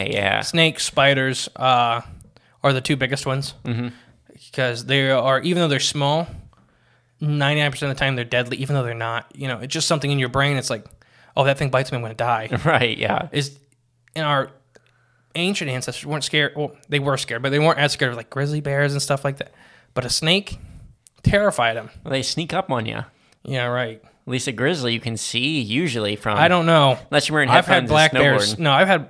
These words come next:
Speaker 1: Oh yeah, that video. I've had black bears get really close to me without knowing.
Speaker 2: You did tell me that when you were fishing that
Speaker 1: Yeah.
Speaker 2: story, yeah.
Speaker 1: That's, uh, it's scary how big an animal can get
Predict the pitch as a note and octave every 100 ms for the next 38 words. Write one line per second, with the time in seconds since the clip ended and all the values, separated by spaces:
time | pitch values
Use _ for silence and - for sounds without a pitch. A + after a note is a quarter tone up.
0 | C#3+ C3 C3 B2+ A#2+ B2 B2 B2 A#2+ A#2+
1 | - - - D#3 F3 F3+ C#3 C#3+ D3+ B2+
2 | A2+ C3 B2 C#3 C3 - C3+ C3+ B2 B2
3 | A2+ B2 A2 G#2+ C3 C3 C#3+ B2+ A#2+ A2
4 | - B2 A#2+ G#2+ C3 C3+ C#3 A#2+ A2+ B2+
5 | A#2+ A2 - A2 _ _ _ _ D3 D3+
6 | - - D3 C#3 D#3 - - D3+ B2+ B2+
7 | B2+ C3 C3 C3+ C3 B2 C3 C3 -